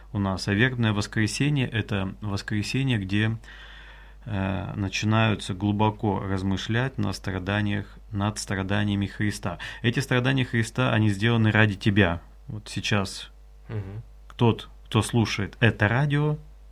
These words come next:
Speaker 1: эти страдания Христа сделаны ради тебя, который слушает сейчас, который нас сейчас слышит, да. Вот мы здесь присутствуем. Это ради каждого человека индивидуально. То есть Христос,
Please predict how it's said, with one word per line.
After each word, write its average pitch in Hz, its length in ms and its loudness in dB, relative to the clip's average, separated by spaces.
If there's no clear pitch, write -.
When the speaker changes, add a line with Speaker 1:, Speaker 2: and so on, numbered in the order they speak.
Speaker 1:
эти 110 320 2
страдания 98 560 2
Христа 113 460 -2
сделаны 101 460 2
ради 113 380 2
тебя, 104 560 -4
который 90 500 -6
слушает - 460 -12
сейчас, - 420 -14
который 123 280 4
нас 113 180 8
сейчас - 220 -2
слышит, - 360 -6
да. 113 220 -10
Вот 101 160 -4
мы 120 160 6
здесь 107 260 4
присутствуем. 104 540 -2
Это 107 200 6
ради 123 320 8
каждого 113 800 4
человека 104 640 0
индивидуально. 98 500 0
То - 40 -6
есть 92 120 -4
Христос, 143 540 0